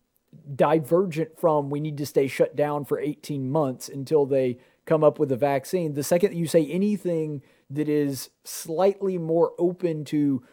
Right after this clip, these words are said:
reopening the country than that, you're automatically accused, uh, accused of saying that the virus is a hoax, that it's not real, that you're not taking it seriously. Unfortunately, Mac Jones <laughs> realizes that and is saying,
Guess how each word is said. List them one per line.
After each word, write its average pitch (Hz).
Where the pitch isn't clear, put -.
reopening 160
the 147
country 160
than 135
that, 156
you're 143
automatically 160
accused, 143
uh, 151
accused 165
of 143
saying 147
that 147
the 143
virus 156
is 139
a 127
hoax, 185
that 143
it's 135
not 156
real, 175
that 147
you're 139
not 143
taking 156
it 135
seriously. 151
Unfortunately, 175
Mac 156
Jones 160
<laughs> -
realizes 139
that 139
and 139
is 131
saying, 160